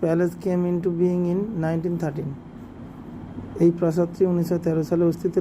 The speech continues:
লাভ করেছিল বা প্রতিষ্ঠিত হয়েছিল। This palace came into being in nineteen thirteen। এই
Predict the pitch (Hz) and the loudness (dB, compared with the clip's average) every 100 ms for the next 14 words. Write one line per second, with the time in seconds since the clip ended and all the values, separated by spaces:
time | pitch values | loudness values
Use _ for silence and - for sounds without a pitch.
0 | 175 175 185 185 220 226 170 165 156 139 | 2 2 2 2 2 0 0 0 -2 -2
1 | 151 143 135 - 147 143 - - - - | -2 -2 -2 -6 -8 -8 -12 -16 -16 -16
2 | - - - - - - - - - - | -16 -14 -14 -14 -14 -14 -12 -12 -12 -12
3 | - - - - - - - - - - | -12 -12 -12 -12 -12 -12 -12 -12 -12 -12
4 | - - - - - - 156 175 170 170 | -12 -12 -12 -12 -10 0 4 4 4 2
5 | 165 170 185 - - - - - 175 175 | 4 4 2 0 -16 -20 -12 0 2 4
6 | 175 175 170 175 175 180 180 - 160 160 | 2 2 2 2 2 2 -2 -2 0 0
7 | 165 160 170 156 143 143 139 - - - | 0 0 0 0 -4 -4 -8 -12 -18 -18
8 | - - - - - - - - - - | -18 -16 -16 -16 -14 -14 -16 -16 -14 -14
9 | - - - - - - - - 175 | -14 -12 -12 -12 -12 -12 -10 2 4